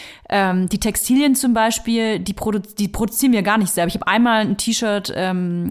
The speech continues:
äh, produzieren lassen, lustigerweise auch in Portugal. Da habe ich dann einfach eine Firma recherchiert, mir selber rausgesucht. Äh, hat auch drei Monate gedauert.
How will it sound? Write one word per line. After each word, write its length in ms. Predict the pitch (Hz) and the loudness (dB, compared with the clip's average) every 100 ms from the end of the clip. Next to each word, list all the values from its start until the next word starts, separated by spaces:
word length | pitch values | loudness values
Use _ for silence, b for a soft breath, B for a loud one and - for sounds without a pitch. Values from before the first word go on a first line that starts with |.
| - | -4
äh, 140 | 185 | -6
produzieren 340 | 185 196 247 220 | -2 -2 2 2
lassen, 160 | 208 | 2
lustigerweise 480 | 208 208 185 180 - | 0 -2 -2 -4 -2
auch 220 | 208 - | -4 -4
in 520 | - 180 175 170 170 - _ - | -6 -2 -2 -2 -4 -8 _ -4
Portugal. 540 | 190 - - 226 269 359 B B B B B - | -2 0 0 0 -2 -6 B B B B B -6
Da 480 | 185 185 185 175 185 | -2 0 2 0 0
habe 140 | 185 196 | -2 -2
ich 60 | |
dann 140 | 196 170 | -2 -2
einfach 640 | 160 180 190 175 175 - _ _ | -2 -2 -2 -2 -4 -12 _ _
eine 560 | - 170 165 170 160 160 | -2 -2 0 -2 -2 -4
Firma 320 | - 202 185 | -2 0 0
recherchiert, 760 | 170 175 185 160 - 196 254 262 | -2 -2 -2 -2 0 2 0 0
mir 80 | 180 | -2
selber 300 | 185 175 160 | 0 -2 0
rausgesucht. 880 | 156 202 240 214 233 254 254 - B B B B B B B _ | -2 -2 -4 -2 0 -2 -4 -12 B B B B B B B _
Äh, 180 | - 180 | -4 -2
hat 160 | 185 160 | -2 -4
auch 100 | 175 | -6
drei 220 | - 175 | -2 0
Monate 760 | 175 226 220 208 - 214 214 | 2 2 2 -2 -4 -4 -2
gedauert. 500 | 202 196 196 220 220 | -4 -2 0 0 -2